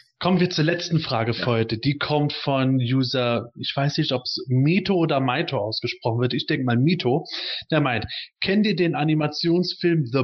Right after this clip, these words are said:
Speaker 1: Boss Baby?“ Dort, äh, hängt so ziemlich am Anfang ein Skeletor mit Widerstab und rotem Umhang an einer Leine, die quer durch das Zimmer hängt. Ja,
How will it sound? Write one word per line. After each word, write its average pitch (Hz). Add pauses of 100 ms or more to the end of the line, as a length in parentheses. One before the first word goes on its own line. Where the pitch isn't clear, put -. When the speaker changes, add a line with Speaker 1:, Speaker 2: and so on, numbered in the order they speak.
Speaker 1:
Boss -
Baby?“ 117 (420)
Dort, 170
äh, 156
hängt 170
so 160
ziemlich 190
am 156
Anfang 170
ein 135
Skeletor 202
mit 220
Widerstab 202
und 175
rotem 180
Umhang 165
an 139
einer 135
Leine, 151
die 156
quer 170
durch 190
das 180
Zimmer 202
hängt. 113 (640)
Ja, -